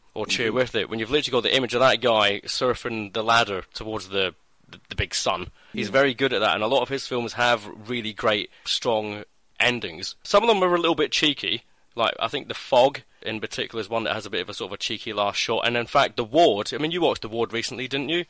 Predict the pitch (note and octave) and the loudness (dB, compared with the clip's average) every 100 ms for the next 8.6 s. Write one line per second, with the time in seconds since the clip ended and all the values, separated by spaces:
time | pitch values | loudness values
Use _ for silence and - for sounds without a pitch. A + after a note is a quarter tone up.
0 | - G3+ G3 F#3+ F3+ F3+ - - B2+ A2 | -12 -12 -8 -10 -10 -18 -14 2 4 8
1 | D3 C3+ C#3+ B2 A2 A#2 A2 - B2+ A2 | 6 6 6 4 2 0 0 0 0 -2
2 | A#2 G#2 A#2 A2+ G#2 - - A2+ G2 G#2+ | -6 0 6 6 6 2 2 2 0 -4
3 | A2+ - G#2 B2 B2 E2 D#2 - F2 F2 | -4 -2 2 2 2 0 -8 -14 -8 -6
4 | F2 - - A2+ G#2 C3+ A#2+ - B2 G#2+ | -8 -10 0 2 6 8 8 6 4 4
5 | A#2+ A#2+ - D#2 F#2+ D#2 G#2 A2+ G#2+ G#2+ | 2 2 0 -2 0 0 2 2 0 -6
6 | G#2+ G#2 - - G#2+ G#2 A2 A2 G2+ F#2+ | -4 -4 -4 0 0 0 -2 -2 -4 -8
7 | G2 G2 - - - - G2+ A#2 - - | -8 -8 -10 -12 -16 -8 -2 -2 -2 -10
8 | - G2+ G2 A2 G2 F#2+ | -8 -10 -12 -10 -8 -10